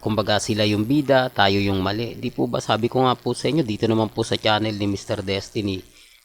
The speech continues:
one hundred one percent updated po kayo. Di po ba? Pabor man sa akin yung mga ina-update ko, pabor man sa kanila, kailangan pa rin po nyong malaman. Gaya nga po nito, maraming magre-react nito.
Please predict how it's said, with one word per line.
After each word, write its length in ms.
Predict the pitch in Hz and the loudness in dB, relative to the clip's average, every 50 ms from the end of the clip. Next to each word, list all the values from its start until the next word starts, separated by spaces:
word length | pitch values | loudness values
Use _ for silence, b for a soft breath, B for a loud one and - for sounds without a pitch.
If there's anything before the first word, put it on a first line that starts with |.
| b 120 | b 2
one 160 | 117 117 117 | 4 4 6
hundred 320 | 117 117 117 113 113 107 | 6 4 2 2 0 2
one 160 | 110 110 107 101 | 2 2 2 2
percent 480 | - 110 104 - - 131 - - - | 0 -2 -2 0 0 -2 -2 0 -4
updated 560 | 92 98 - - 104 101 95 - 101 98 - | -6 -6 -6 -6 -6 -6 -4 -2 -4 -4 -4
po 240 | - - 101 90 85 | -6 -6 -6 -4 -4
kayo. 240 | 92 104 120 123 113 | -2 0 0 0 0
Di 160 | 95 95 98 | 0 -2 -6
po 160 | 87 - 98 | -6 -4 -6
ba? 240 | 95 92 107 117 - - - - - - _ - - - - | -2 -2 -2 -4 -4 -8 -14 -20 -20 -20 _ -20 -20 -16 -4
Pabor 400 | - 110 107 107 120 123 120 117 | 0 0 0 4 4 4 4 4
man 160 | 120 120 120 | 2 2 0
sa 320 | 113 - 113 120 123 120 | 0 -2 -2 0 2 2
akin 320 | 110 - 135 127 127 127 117 | 2 2 2 0 2 2 0
yung 160 | 107 101 101 | 0 0 -2
mga 80 | 95 - | -4 -4
ina-update 800 | - 117 110 104 98 98 104 101 - 107 110 113 - - - - | -2 -2 -2 0 0 0 0 -2 -2 -2 0 0 0 0 2 4
ko, 240 | 156 139 127 120 - B B B B B B B | 6 6 6 4 0 B B B B B B B
pabor 320 | - 117 104 104 113 110 107 | 0 0 4 6 4 4 6
man 240 | 113 117 117 117 110 | 4 2 2 2 0
sa 320 | - - 104 104 107 104 | 0 2 4 4 4 2
kanila, 560 | - 110 104 110 120 123 131 120 113 - - | 2 0 2 2 2 2 2 0 0 -2 -6
kailangan 640 | - 135 143 151 160 156 143 135 131 127 120 113 - | -4 -4 0 2 4 4 4 4 2 2 2 0 2
pa 80 | 117 107 | 2 2
rin 160 | 110 110 107 | 2 2 -2
po 240 | - - 113 110 107 | -2 -2 -2 -2 0
nyong 240 | 104 101 101 98 | 0 -2 -2 -2
malaman. 560 | 98 110 123 131 127 123 110 98 95 101 98 110 | -2 0 0 0 0 -2 -4 -6 -6 -6 -4 -2
Gaya 240 | 113 117 123 127 | 0 0 0 2
nga 160 | 131 127 123 117 | 2 2 2 2
po 160 | - 139 135 | 2 2 2
nito, 320 | 135 143 139 - 123 107 | 2 2 2 4 4 4
maraming 480 | 98 98 101 101 101 101 101 104 104 101 | 4 4 2 4 4 2 2 2 0 0
magre-react 640 | 101 98 98 110 110 107 107 107 98 98 95 - 113 | 0 -2 0 0 0 2 2 0 -2 -2 -2 -2 0
nito. 400 | 120 123 117 - 113 92 85 | 0 0 2 2 2 2 2